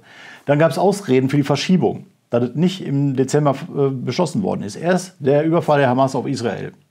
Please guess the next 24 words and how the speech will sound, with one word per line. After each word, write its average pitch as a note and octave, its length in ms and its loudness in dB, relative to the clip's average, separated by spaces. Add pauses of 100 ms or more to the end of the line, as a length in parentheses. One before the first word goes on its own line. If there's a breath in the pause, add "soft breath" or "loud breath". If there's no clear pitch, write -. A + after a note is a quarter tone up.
(220)
Kann C3 120 2
man B2 80 4
ja G#2+ 140 6
nicht C3 160 0
mit C3 100 0
so B2 80 0
einem G#2+ 60 -2
Spaßgesetz B2+ 640 0
da A#2 100 2
irgendwie B2 240 2
wie A#2 60 -2
Cannabis, G2+ 460 0
äh, A2 120 -4 (140)
in A#2+ 120 -4
Verbindung A2+ 360 2
bringen, G2 240 0
ne? E3+ 180 0
Irgendwie G#2+ 280 -2
ausweichende, B2+ 920 0
unsinnige D#3+ 420 2
Verknüpfung C3+ 540 -2
dieser B2+ 160 0
beiden A#2+ 240 0
Themen, C3+ 380 -2